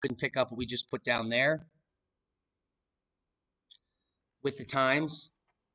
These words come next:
Although partial lunar eclipses might not be quite as spectacular as total eclipses, this one's gonna get pretty close.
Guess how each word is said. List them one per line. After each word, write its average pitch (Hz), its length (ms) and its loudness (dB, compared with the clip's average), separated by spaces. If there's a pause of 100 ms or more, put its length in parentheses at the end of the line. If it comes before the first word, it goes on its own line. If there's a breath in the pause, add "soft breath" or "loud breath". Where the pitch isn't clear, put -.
(760)
Although 170 460 12
partial 196 500 8
lunar 185 300 4
eclipses 160 720 2
might 151 220 2
not 151 240 4 (340)
be 135 100 -2
quite 156 280 6
as 131 80 2
spectacular 131 600 2
as 113 220 -4 (240)
total 202 400 8
eclipses, 113 600 -6 (240 loud breath)
this 196 200 6
one's 220 220 2
gonna 170 160 2
get 151 180 0
pretty 147 220 -2
close. - 560 -4